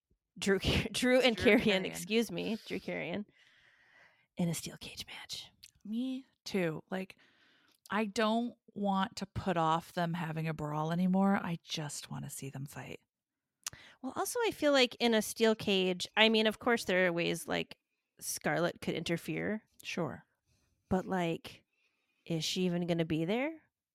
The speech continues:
Speaker 1: And she can't interfere as extensively as if there were no steel cage in the way.
Speaker 2: Well, I think there's one thing you should keep in mind. Police-grade mace absolutely can go through the holes in a steel cage.
Speaker 1: <laughs>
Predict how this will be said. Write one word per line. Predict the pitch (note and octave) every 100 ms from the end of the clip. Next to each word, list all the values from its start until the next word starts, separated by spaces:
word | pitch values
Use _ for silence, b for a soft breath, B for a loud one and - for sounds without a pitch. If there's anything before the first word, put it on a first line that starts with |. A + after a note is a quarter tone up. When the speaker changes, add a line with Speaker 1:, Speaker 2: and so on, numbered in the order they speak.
| _ _ _ _ _ _ _ _ _
Speaker 1:
And | F#3+ F3+
she | G3
can't | - A3+ A3+
interfere | A3 G#3+ - A#3
as | A3
extensively | A3+ - C#4 C4+ A#3 G#3+ G#3 G3+
as | - F#3+ F#3+
if | F#3
there | F#3+ F3+
were | F3 G#3
no | F#3+ E3
steel | - E3
cage | - D#3 -
in | -
the |
way. | - - - _ _ _ _ _ _
Speaker 2:
Well, | G#3 G#3+ G#3+
I | G3+ F#3+
think | A3+ A#3
there's | A#3
one | A3+ G3+
thing | G3+
you | F#3
should | F3 F3
keep | E3+ E3
in | E3
mind. | F#3 F3+ D#3+ D3+ - -
Police-grade | - F#3 F#3 G#3 - - F#3 F3 D#3+
mace | D#3+ E3+ G3 - - -
absolutely | E3 E3 - F#3+ F3+ C#3+ D#3+ - F3 F#3
can | - E3
go | D3
through | -
the | D#3+
holes | C#3+ B2+ -
in | B2+
a |
steel | - A#2
cage. | - - - -
Speaker 1:
<laughs> | -